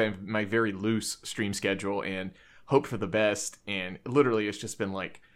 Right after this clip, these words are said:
"Okay, this is work's being weird, working out's been weird, streaming's, like, been not even, I, I've done it, but it's like, do I have time? Yes. Okay, go do it." Uh, that's about it. Um,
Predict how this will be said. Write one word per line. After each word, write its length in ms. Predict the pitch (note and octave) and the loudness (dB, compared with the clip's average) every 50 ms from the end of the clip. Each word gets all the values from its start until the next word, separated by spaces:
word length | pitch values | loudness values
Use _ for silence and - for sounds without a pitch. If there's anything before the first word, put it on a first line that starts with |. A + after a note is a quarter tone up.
| _ - - - - - | _ -20 -20 -14 -8 -8
"Okay, 300 | B2+ G#2+ - A#2+ G#2 G2+ | -4 0 2 2 2 2
this 260 | G2 B2 B2+ B2+ - | 2 2 0 2 2
is 460 | C3 A#2+ A2+ A2 G2+ - - - - - - - - _ _ - - | 4 4 4 2 0 -2 -6 -8 -10 -12 -20 -20 -20 _ _ -14 -10
work's 440 | - A2 G#2+ B2+ C3+ C3+ B2 B2 - | -8 -2 2 4 4 4 2 0 -4
being 340 | B2+ C3 C3 C3 B2+ B2 B2 | -2 0 2 2 2 2 2
weird, 500 | B2+ B2+ B2+ B2 A#2+ A#2+ A#2 A#2 A2 - - - | 4 4 6 6 6 4 2 2 -2 -6 -10 -6
working 440 | A#2+ G#2+ B2+ C#3+ - C3 A#2+ A2 A2+ | -2 0 0 0 0 0 0 2 4
out's 280 | A2+ A2 G#2+ G2 G#2 | 6 6 4 2 0
been 440 | G#2+ G#2 A#2 A2+ A2 A2 G#2+ G#2 - | 0 0 2 2 2 0 -2 -4 0
weird, 520 | A2+ A#2 A2+ A2 G#2+ G#2+ G#2+ G#2 G#2+ G2+ - - _ | 2 4 4 4 4 4 2 0 -2 -6 -14 -16 _
streaming's, 580 | - - - - C#3 C3+ C3+ B2+ A#2+ A2+ G#2+ | -8 -6 -2 0 2 2 4 2 2 0 0
like, 260 | A#2 G#2 G2+ G2 G2 G2 | 0 0 -2 -2 -2 0
been 460 | G#2+ G#2 G2 G2 G2 F#2+ - D#2+ B2 | 0 0 0 0 -4 -6 -6 -2 2
not 160 | A#2+ A#2 A#2 | 2 4 4
even, 460 | A#2 A2+ F#2+ G#2 G2+ G2 G2 F#2+ E2+ - - | 2 2 0 -2 -2 -2 -4 -6 -8 -8 -4
I, 220 | - F2+ - - A#2+ | -2 0 2 2 0
I've 120 | A2+ A#2+ | 2 4
done 200 | A#2+ C3 C#3 D3 | 6 6 6 6
it, 160 | D#3 C3+ - | 4 4 4
but 160 | B2+ B2+ A#2 | 4 4 4
it's 160 | A2+ A2+ - - | 4 2 2 0
like, 340 | A2 G2 G2 F#2+ - - _ _ _ _ - - - _ _ - | -2 -2 -2 -4 -8 -14 _ _ _ _ -20 -20 -20 _ _ 2
do 100 | B2 A#2+ | 4 6
I 60 | A#2 | 6
have 180 | C#3 D3+ D3+ | 6 6 4
time? 300 | - D3+ D#3 D#3 D3+ C#3 | 4 2 2 4 4 4
Yes. 320 | A#2 B2 G#2+ G2 - - - | 4 4 4 2 2 0 0
Okay, 320 | C#3 A#2+ - C3 A2 F#2 | 0 2 4 2 2 2
go 180 | F#2+ F2 A#2+ B2 | 4 4 4 4
do 240 | A2+ A#2+ A2+ G#2 F#2 | 4 4 2 2 2
it." 180 | F#2+ - - - D#2 | 0 -4 -6 -4 -2
Uh, 180 | G2 G2+ F#2+ | 0 0 2
that's 240 | F#2+ G#2+ A2 A2 - | 4 2 2 2 2
about 260 | G#2 G#2 G2 F#2+ F#2 | 0 0 0 0 0
it. 240 | F#2+ F2+ F2 - - - - - - - - - - - | -2 -6 -8 -10 -12 -18 -20 -20 -20 -20 -20 -20 -8 -2
Um, 160 | A2 G#2 F#2+ | 2 4 4